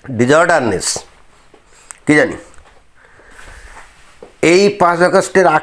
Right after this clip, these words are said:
পর্যন্ত এই বিষয়গুলো এত পরিষ্কারভাবে আমরা বুঝতে পারিনি।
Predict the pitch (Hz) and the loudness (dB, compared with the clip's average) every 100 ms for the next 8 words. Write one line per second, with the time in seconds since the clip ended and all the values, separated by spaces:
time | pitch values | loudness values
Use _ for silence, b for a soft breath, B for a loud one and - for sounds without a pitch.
0 | - 170 160 170 170 - 147 160 131 143 | 0 0 2 2 2 2 2 0 0 0
1 | 170 160 165 165 - - - - 196 - | 0 2 2 2 2 0 -2 0 -2 0
2 | 170 139 - 147 127 147 151 - 131 127 | 0 0 0 0 0 -2 -2 -2 0 0
3 | 120 110 - 117 90 78 69 | -2 -4 -2 0 0 -4 -10